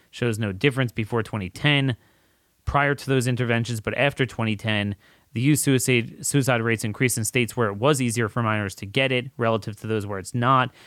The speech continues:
with a dramatic spike around twenty fifteen. So you could track it by twenty twenty, there were one point six more suicides per hu-, hundred thousand young people in states with easier access than those with harder access. Um,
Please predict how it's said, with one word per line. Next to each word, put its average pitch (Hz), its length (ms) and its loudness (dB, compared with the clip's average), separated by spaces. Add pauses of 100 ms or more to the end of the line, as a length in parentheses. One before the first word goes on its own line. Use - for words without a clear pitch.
(160)
with 123 160 0
a 117 60 2
dramatic 117 680 0
spike - 460 2 (300)
around 113 340 2
twenty 110 240 -2
fifteen. 107 460 -2 (400)
So - 140 0
you 107 100 0
could 107 160 -4
track 151 400 -2
it 135 240 2 (380)
by 110 100 2
twenty 131 240 2
twenty, 143 240 2
there 131 120 4
were 110 120 2
one 123 260 2
point 113 260 0
six - 420 0
more 131 460 2
suicides 123 560 2
per 123 200 -2
hu-, 110 140 -4
hundred 113 300 -2
thousand 123 440 0
young 120 300 2
people 127 340 -2
in 113 100 -2
states 120 340 0
with 113 100 -6
easier 120 340 -2
access 127 540 -2 (320)
than 107 140 -4
those 110 200 2
with 92 120 -8
harder 139 320 4
access. 120 600 0 (1200)
Um, 95 760 -2